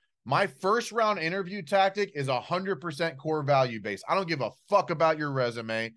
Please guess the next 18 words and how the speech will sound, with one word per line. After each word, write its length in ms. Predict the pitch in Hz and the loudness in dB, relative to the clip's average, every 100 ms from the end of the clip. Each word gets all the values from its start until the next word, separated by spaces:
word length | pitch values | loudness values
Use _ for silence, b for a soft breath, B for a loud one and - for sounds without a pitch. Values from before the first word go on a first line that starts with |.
| b b | b b
I 100 | 147 | -2
don't 160 | 165 151 | -2 -2
give 120 | 147 | -4
a 100 | 117 | -6
fuck 320 | - 190 185 | 0 2 2
about 240 | 185 180 170 | 2 0 0
your 140 | 160 | -2
work 280 | 139 135 120 | 0 -2 -2
history, 480 | 120 107 110 107 104 b b | -8 -8 -8 -8 -10 b b
because 160 | 120 127 | -4 0
I 80 | 165 | 0
need 160 | 190 | 0
somebody 280 | 139 170 160 | -2 0 0
who's 100 | 143 | -2
gonna 180 | 139 120 - | -6 -6 -4
fit 180 | 139 139 | -4 -4
the 100 | 123 | -8
mission. 540 | 110 160 156 107 73 | -4 -4 -4 -8 -12